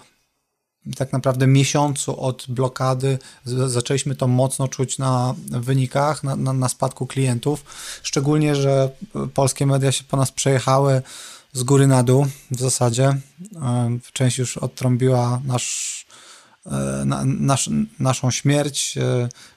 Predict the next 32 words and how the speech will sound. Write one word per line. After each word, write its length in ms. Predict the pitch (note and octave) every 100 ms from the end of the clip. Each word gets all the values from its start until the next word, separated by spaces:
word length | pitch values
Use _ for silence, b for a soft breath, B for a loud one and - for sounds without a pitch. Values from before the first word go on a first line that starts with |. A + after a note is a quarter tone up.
| _
część 300 | - B2 B2
w 60 | B2
ogóle 340 | A#2 B2+ A#2+
tam 260 | A#2 B2 A#2+
gdzieś 180 | A#2+ A#2
sygnalizowała, 600 | B2 A#2+ B2 A#2+ B2 A#2
że 80 |
jesteśmy 320 | A#2 - - B2
oszustami 420 | C3+ B2+ C#3 C#3
i 60 |
tak 140 | C3 C3
dalej, 240 | C3+ C#3
więc, 240 | C3+ C3 - B B B B B _
e, 640 | B2 B2+ B2+ B2+ B2+ B2+ C3 A#2+ B B _ _ _ _
e, 340 | - C3 C3 C#3
za 120 | D#3
granicą, 440 | F3 F#3+ F#3 F3
gdzie 140 | D#3 D#3+
nie 120 | D#3+
bu-, 160 | D#3+
nie, 240 | E3 D#3+ D#3+
gdzie 400 | C#3 D#3 D3 D#3 -
nikt 260 | D#3+ D#3+ -
o 40 |
tym 220 | - D#3+
w 60 | F3
mediach 340 | E3 D#3+ D3
nie 100 | E3
mówił, 420 | D#3 D#3 C#3+ F3 F3 B B B -
e, 320 | - C3+ C3+ B2+
w 100 | C#3+
ogóle, 460 | C#3+ D3+ C3 B2+